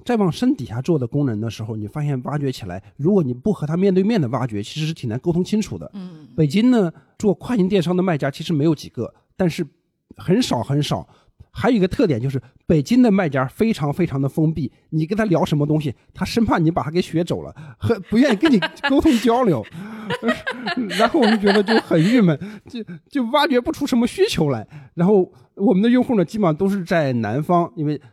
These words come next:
Speaker 1: 有一半儿以上的卖家基本上都在广东这边，所以我们觉得，哎呀，不行，我们就搬到深圳去吧。然后我们同事一商量，大家就觉得搬到深圳来。当时这个搬的过程也挺痛苦的，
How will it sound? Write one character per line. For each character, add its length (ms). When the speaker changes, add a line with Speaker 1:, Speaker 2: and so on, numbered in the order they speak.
Speaker 1:
有 180
一 180
半 220
儿 80
以 20
上 220
的 80
卖 160
家 120
基 140
本 60
上 80
都 120
在 120
广 240
东 120
这 140
边， 180
所 220
以 180
我 160
们 140
觉 100
得， 100
哎 60
呀， 120
不 80
行， 160
我 100
们 80
就 340
搬 100
到 80
深 160
圳 100
去 120
吧。 120
然 140
后 40
我 120
们 340
同 180
事 180
一 80
商 240
量， 180
大 100
家 100
就 160
觉 160
得 80
搬 160
到 80
深 160
圳 140
来。 240
当 160
时 60
这 160
个 60
搬 180
的 80
过 120
程 80
也 80
挺 140
痛 180
苦 140
的， 140